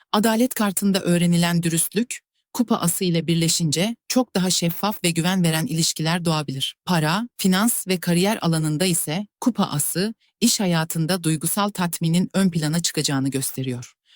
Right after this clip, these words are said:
Oğlak burcu olarak çalışkanlığın ve disiplinin zaten tartışılmaz. Fakat bu kart sana diyor ki, sadece sorumluluk odaklı değil, aynı zamanda tutkuyla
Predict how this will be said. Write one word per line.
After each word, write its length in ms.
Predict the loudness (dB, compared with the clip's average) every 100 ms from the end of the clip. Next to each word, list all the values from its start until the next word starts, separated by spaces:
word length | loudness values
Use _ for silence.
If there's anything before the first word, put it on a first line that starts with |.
| _ -2
Oğlak 400 | 0 2 0 -2
burcu 260 | -2 0
olarak 400 | -2 -2 -4 -8 _ -4
çalışkanlığın 720 | 0 0 0 2 2 4 2
ve 120 | 0
disiplinin 520 | -4 -4 0 4 4
zaten 420 | 2 -2 0 -2
tartışılmaz. 800 | 0 -2 -2 -4 -4 -4 -4 -8 -12 _ -20 -6
Fakat 320 | -2 0 0
bu 120 | -2
kart 240 | 0 -2 -2
sana 280 | 0 2
diyor 220 | 2 0 0
ki, 320 | -2 -4 -6 -8
sadece 480 | -2 0 0 0 0
sorumluluk 520 | 2 2 4 2 0
odaklı 400 | 0 -2 -4 -2
değil, 280 | -2 -2 -6 _ _ _
aynı 220 | 2 4 4
zamanda 400 | 2 2 2 -2
tutkuyla 640 | -6 -4 0 0 -2